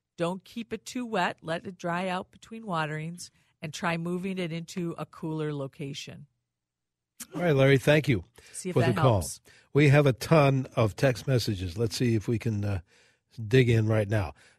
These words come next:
Speaker 2: Texas says, "I'd like to divide and propagate some astilbe this spring. I've heard it can be challenging. Can you share the best approach?"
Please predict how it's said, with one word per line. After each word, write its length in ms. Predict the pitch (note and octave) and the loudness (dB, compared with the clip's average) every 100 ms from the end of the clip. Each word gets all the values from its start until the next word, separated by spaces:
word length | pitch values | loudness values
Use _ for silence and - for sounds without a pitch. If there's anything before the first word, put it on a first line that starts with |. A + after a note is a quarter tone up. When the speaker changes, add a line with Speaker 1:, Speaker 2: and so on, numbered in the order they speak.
| _ | _
Speaker 2:
Texas 340 | E3 E3 D3+ | 4 6 4
says, 140 | E3 C#3 | 4 6
"I'd 160 | C#3+ | 6
like 160 | D3 F#3 | 4 4
to 100 | D3 | 2
divide 340 | B2+ C3 D3+ | 2 4 4
and 100 | C3 | 2
propagate 400 | A2+ D3 C3 A#2+ | 0 0 2 0
some 120 | A2+ A2+ | 0 -2
astilbe 440 | G#2 D#3+ D#3+ C3+ | 0 2 4 2
this 180 | G#2+ G2+ | 0 -2
spring. 280 | - A2 G#2+ | -4 -4 -2
I've 160 | A2 | -2
heard 220 | - D#3+ D3 | 0 0 0
it 100 | C3 | -2
can 160 | B2 A2+ | -2 0
be 160 | A2 | -2
challenging. 680 | G2 - D3 D#3 C3+ F#2+ G#2+ | -2 0 2 4 2 0 -4
Can 200 | G2 A2+ | -2 -2
you 120 | G#2+ G#2+ | -2 -4
share 280 | - C3+ | -2 0
the 80 | B2+ | 0
best 240 | A#2 B2+ - | 0 -2 -4
approach?" 400 | G2 E3 F3 | -2 0 0